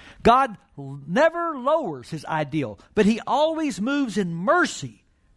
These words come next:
toward those who fail to meet it.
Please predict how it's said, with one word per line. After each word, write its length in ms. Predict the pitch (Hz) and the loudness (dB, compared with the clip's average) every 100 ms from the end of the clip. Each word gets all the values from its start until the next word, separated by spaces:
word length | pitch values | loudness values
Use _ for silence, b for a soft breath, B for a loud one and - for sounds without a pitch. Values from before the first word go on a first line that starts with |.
| _ _ _ _ | _ _ _ _
toward 300 | - 180 180 | -2 0 0
those 480 | 147 190 151 127 - | 2 2 0 -6 -8
who 140 | 160 151 | -6 -4
fail 500 | - 170 151 139 - _ _ _ _ _ _ | 0 0 0 -4 -14 _ _ _ _ _ _
to 100 | - | -2
meet 260 | 156 135 98 | 0 0 0
it. 120 | 90 | -6